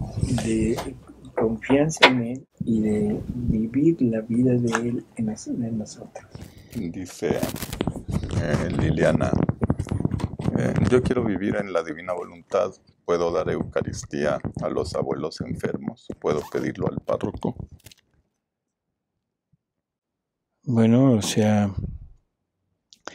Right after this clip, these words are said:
Speaker 1: la parte del ministro extraordinario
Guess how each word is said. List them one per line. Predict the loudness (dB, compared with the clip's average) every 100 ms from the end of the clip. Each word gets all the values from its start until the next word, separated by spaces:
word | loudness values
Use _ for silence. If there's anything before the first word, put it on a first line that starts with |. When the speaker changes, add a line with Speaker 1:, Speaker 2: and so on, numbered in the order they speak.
| -18 -20 -20 _ _
Speaker 1:
la | 2
parte | 6 4 6 6 8
del | 8 6
ministro | 6 6 6 2 2 6 6
extraordinario | 4 2 4 4 4 4 4 4 2 0 -4 -10